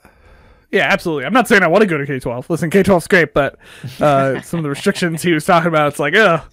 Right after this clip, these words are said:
Speaker 1: I don't know about that. I don't wanna deal with that." Uh, so,
Speaker 2: Not my cup of
Speaker 1: but
Speaker 2: tea.
Speaker 1: at this, not my cup of tea. But at the end of the day, you're right. I think it, ed tech in both those spaces,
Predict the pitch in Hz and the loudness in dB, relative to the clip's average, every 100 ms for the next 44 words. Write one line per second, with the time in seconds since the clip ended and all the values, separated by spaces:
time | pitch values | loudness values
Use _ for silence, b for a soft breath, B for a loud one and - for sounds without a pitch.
0 | B B B B - 160 151 170 165 160 | B B B B -4 -2 0 0 0 0
1 | 160 160 139 147 156 151 156 151 160 139 | 2 2 0 0 -4 -4 -4 0 0 0
2 | - 190 185 170 156 170 - 165 156 131 | 0 4 6 6 2 0 0 2 2 -2
3 | 110 110 110 - 160 214 160 196 175 175 | -10 -12 -10 -8 2 4 4 0 -2 -4
4 | - - _ _ - 311 220 202 - 185 | -10 -20 _ _ -4 -2 0 -2 -2 -6
5 | - 156 131 - 240 294 285 302 247 226 | -6 -8 -4 2 4 6 4 4 4 4
6 | 220 196 175 165 175 170 139 131 180 147 | 6 6 4 2 2 2 0 -2 -4 -6
7 | - 180 170 - _ _ - 98 - - | -10 -8 -8 -8 _ _ -20 -20 -16 -4
8 | 202 202 220 190 170 175 170 160 - 156 | -2 0 -2 -2 -2 -4 -4 -6 -6 -8
9 | 151 143 135 | -6 -10 -12